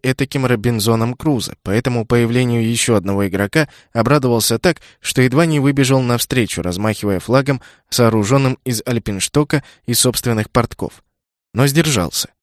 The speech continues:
И без этого была большая вероятность, что меня заметили сверху.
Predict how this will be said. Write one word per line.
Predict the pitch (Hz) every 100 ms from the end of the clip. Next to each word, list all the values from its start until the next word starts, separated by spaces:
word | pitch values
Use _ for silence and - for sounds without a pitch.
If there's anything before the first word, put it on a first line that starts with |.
| _ -
И | 110
без | 127 175
этого | 131 98
была | 90 101
большая | 95 98 - 107
вероятность, | 95 98 135 - 202 -
что | 107
меня | 101 110 123
заметили | 110 107 107 107 104
сверху. | - 113 - -